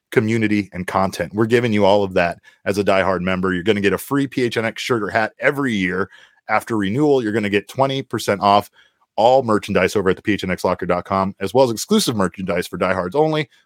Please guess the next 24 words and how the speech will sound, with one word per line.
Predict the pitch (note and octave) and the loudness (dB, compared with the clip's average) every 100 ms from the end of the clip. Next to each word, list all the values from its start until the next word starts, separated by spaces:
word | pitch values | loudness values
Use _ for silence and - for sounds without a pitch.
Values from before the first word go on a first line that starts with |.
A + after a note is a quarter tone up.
| - | -16
a | E2 | -6
membership | A2+ D#3 C3+ B2+ | -2 -2 -4 -6
card, | - C3+ C3 - _ - | -2 0 0 -4 _ -14
sticker | - C#3+ C3+ A#2 | -4 -2 -2 0
pack, | A#2+ A2+ - | -2 -2 -2
so | C3+ | -2
much | B2 A2 | -2 -4
more. | G#2 G#2 G#2 _ _ - | -4 -4 -6 _ _ 0
We're | A2+ | 2
also | A2+ A2+ | 2 2
gonna | G#2+ | 2
give | G#2 | 2
you | G#2 | 0
twenty | - D3+ | 0 0
percent | C3+ - B2+ | -2 -2 0
off | A#2 | 0
tailgates | - C3 B2 A#2 G#2 | 2 2 4 2 0
and | G2 | -2
takeovers | A#2 A2 A2+ A2+ - | -2 2 2 0 0
for | G#2 | 0
every | G#2 | 0
team | G2 A#2+ G#2+ | -2 -6 -6
in | F#2 | -2
town. | D3 D3 D3 | -2 0 -4